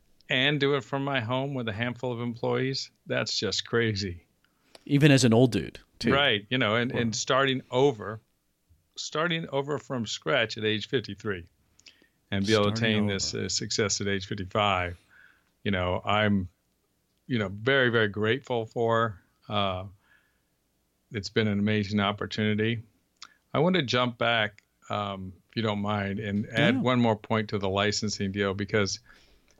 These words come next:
Speaker 1: you know, I have had so much feedback from other sellers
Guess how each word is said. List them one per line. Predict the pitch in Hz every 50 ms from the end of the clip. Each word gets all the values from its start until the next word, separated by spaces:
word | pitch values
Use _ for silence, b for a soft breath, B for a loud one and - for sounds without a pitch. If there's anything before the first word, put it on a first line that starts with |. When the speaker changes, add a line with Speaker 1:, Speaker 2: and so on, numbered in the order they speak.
| _ _ _ _ _ -
Speaker 1:
you | 127 113
know, | 110 110 107 104 107 110 - - - -
I | 120 127
have | 139 131 117 107
had | 110 117 120 117 107 101
so | - - - - 123 123 123
much | 123 120 113 - -
feedback | - 120 113 107 107 110 104 104
from | - - 107 104
other | 104 104 101 101 95
sellers | - - - 107 101 101 101 98 95 95 95 - - -